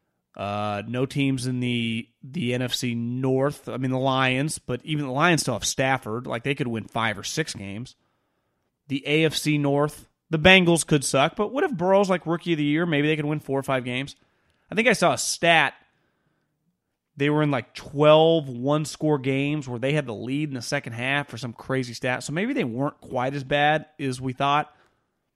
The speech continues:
even though in my limited viewing, when I watched the Bengals, they always looked terrible.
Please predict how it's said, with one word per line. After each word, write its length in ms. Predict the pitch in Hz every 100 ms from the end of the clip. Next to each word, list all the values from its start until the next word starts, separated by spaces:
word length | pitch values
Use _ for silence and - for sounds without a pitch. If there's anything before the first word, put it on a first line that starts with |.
| _ _ _ _ _ _
even 240 | 156 156
though 160 | 151 143
in 80 | 120
my 240 | 120 139
limited 440 | 143 143 160 156 131
viewing, 360 | 143 151 156
when 100 | 139
I 60 | 131
watched 240 | 143 143
the 80 | 135
Bengals, 420 | 135 143 147 127
they 180 | 131 120
always 300 | 120 127 120
looked 200 | 127 -
terrible. 500 | 131 135 139 151